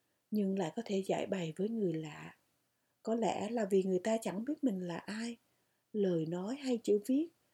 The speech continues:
thả theo gió bay mà. Ngày xưa anh sang Việt Nam chơi gặp Anna, đem lòng yêu, rồi cưới. Anna thích lấy chồng ngoại quốc vì nóng lòng muốn thoát khỏi đời sống tù túng của xã hội Việt Nam.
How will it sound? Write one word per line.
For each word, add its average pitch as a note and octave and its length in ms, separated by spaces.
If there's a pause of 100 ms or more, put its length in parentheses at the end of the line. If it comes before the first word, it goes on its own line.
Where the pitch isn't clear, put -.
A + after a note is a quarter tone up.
(180)
thả F3+ 300
theo B3 200
gió A#3 280
bay B3 280
mà. F#3 300 (1500)
Ngày F#3+ 240
xưa A3+ 260
anh G3+ 200
sang G#3+ 240
Việt G3 200
Nam G#3 260
chơi A3+ 360
gặp E3+ 160
Anna, A3+ 540 (480)
đem G#3 240
lòng F3+ 280
yêu, A3+ 340 (300)
rồi E3+ 440
cưới. G#3+ 360 (520)
Anna G#3+ 440
thích D4 140
lấy D4 180
chồng G3 220
ngoại E3+ 240
quốc E4 260 (300)
vì G#3+ 220
nóng G3+ 300
lòng G3 360
muốn G#3+ 200
thoát E4 180
khỏi - 200
đời G3+ 200
sống G3+ 340
tù F3 240
túng A3 200
của G#3+ 120
xã G3 220
hội G#3 300
Việt F3+ 200
Nam. A3+ 320